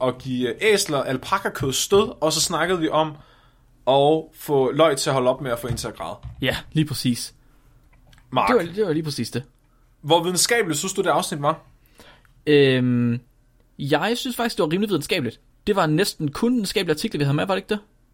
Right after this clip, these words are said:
Speaker 1: Jo, men der var ikke noget mere om høns, så jeg kan ikke give den mere end ni.
Speaker 2: Men en nier får den dog.
Speaker 1: Ja, der var ret meget videnskab om
Speaker 2: Jeg synes
Speaker 1: G M O
Speaker 2: faktisk
Speaker 1: og
Speaker 2: også, det var
Speaker 1: sådan
Speaker 2: sådan, jeg, jeg havde i hvert fald bygget en rimelig god videnskabelig historie op, og Nikolaj var også baseret på det, og du
Speaker 1: Ja.
Speaker 2: havde også kun videnskabelige artikler. Jeg synes, det var meget godt.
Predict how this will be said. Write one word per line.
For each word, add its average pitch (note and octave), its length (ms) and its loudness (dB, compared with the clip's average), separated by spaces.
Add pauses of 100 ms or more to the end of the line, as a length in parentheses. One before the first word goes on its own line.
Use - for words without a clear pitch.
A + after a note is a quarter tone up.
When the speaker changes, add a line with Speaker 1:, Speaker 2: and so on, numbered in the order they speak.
(100)
Speaker 1:
Jo, D#3+ 160 4 (200)
men C3+ 160 -4
der C#3+ 60 6
var C#3+ 140 4
ikke F#3 120 2
noget E3+ 140 0
mere D#3 100 2
om D#3 60 -4
høns, D#3 200 -2
så - 260 -4
jeg B2+ 80 0
kan B2+ 120 -8
ikke E3+ 120 -6
give E3 120 0
den C#3+ 80 -4
mere C#3 140 -2
end C3 80 -2
ni. C3+ 180 -6 (1400)
Speaker 2:
Men B2+ 220 0
en A#2+ 140 0
nier F3 200 2
får C#3+ 180 0
den A2 100 -4
dog. G#2 180 -4 (720)
Speaker 1:
Ja, C#3+ 180 2 (200)
der C#3 60 4
var C3 240 4 (100)
ret C#3 80 -10
meget A2+ 260 -2
videnskab A#2+ 440 -8
om F#2+ 160 -12
Speaker 2:
Jeg E3+ 80 0
synes B3+ 140 -2
Speaker 1:
G - 40 -2
M - 20 0
O - 20 0
Speaker 2:
faktisk F#3 140 0
Speaker 1:
og F3 40 2
Speaker 2:
også, E3 100 -2
det F3+ 80 2
var E3 60 4
Speaker 1:
sådan E3 120 -4
Speaker 2:
sådan, D3+ 80 -4
jeg, E3 240 0
jeg F3+ 120 -2
havde F3+ 180 0
i A2+ 40 0
hvert B2+ 140 -2
fald B2 200 0 (440)
bygget B2+ 300 4
en A2+ 60 0
rimelig C#3+ 220 0
god C#3 180 0
videnskabelig C3 380 -2
historie A#2+ 320 -2
op, A#2+ 140 -2
og B2+ 60 -6
Nikolaj C#3+ 380 0
var B2+ 80 -2
også C#3+ 120 -2
baseret D3 400 -4
på C#3+ 120 -2
det, C#3+ 160 -4 (320)
og - 180 -6
du E3+ 60 4
Speaker 1:
Ja. G3 60 6
Speaker 2:
havde D#3 220 2
også C#3 140 -2
kun D#3 180 0
videnskabelige D3+ 400 -2
artikler. D3 240 -6
Jeg C#3 60 -4
synes, F3+ 140 -10
det - 40 -6
var A#3 80 -2
meget G#3+ 160 -8
godt. G3+ 120 -10